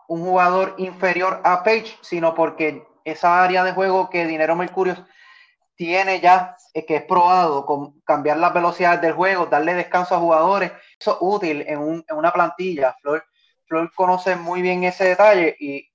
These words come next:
y yo pienso que en esa área, pues, Jason Page, independientemente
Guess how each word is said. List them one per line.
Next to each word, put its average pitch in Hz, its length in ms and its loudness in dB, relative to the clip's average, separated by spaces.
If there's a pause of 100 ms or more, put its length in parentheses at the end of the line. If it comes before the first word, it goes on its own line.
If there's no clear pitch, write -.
(140)
y 143 100 -20
yo 160 100 -2
pienso 214 320 0
que 180 300 0
en 160 140 -6
esa 196 280 2
área, 202 180 4
pues, 160 160 -2
Jason 151 380 -6
Page, 214 320 -2 (800)
independientemente 165 1300 -2